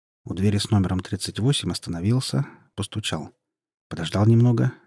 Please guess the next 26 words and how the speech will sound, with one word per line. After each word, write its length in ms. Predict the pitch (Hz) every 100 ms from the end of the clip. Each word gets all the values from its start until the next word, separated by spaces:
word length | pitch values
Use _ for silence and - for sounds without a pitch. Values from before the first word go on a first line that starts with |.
| _
и 80 | 101
постучал 460 | 101 - - - 107
еще 240 | 113 -
раз. 260 | - - - _ _ _ _ _ _ _ _ _ -
"Кто 200 | - 175
там?" — 300 | 143 110 - _ _ -
раздался 500 | - 85 98 - -
из-за 160 | -
двери 260 | 82 113 104
женский 380 | 80 82 - 82
голос. 380 | - - - _ _ _ _ _ _ _ _ _ _
"Управляющий", — 920 | - 104 120 147 160 110 - - - - -
сказал 340 | - 90 82 -
Энди, 340 | 123 117 - -
гордясь 480 | 95 95 82 - 95
новой 220 | 85 78
должностью, 520 | 113 131 131 - 117
в 80 | -
которую 340 | - - 104
сам 280 | - 92 95
же 80 | 95
себя 320 | - - -
и 160 | - 95
произвел. 600 | - 175 170 151 113 - _ _ _ _ _ _ _ _ _ _ -
Дверь 260 | 90 139 180
открылась, 580 | - 120 107 107 -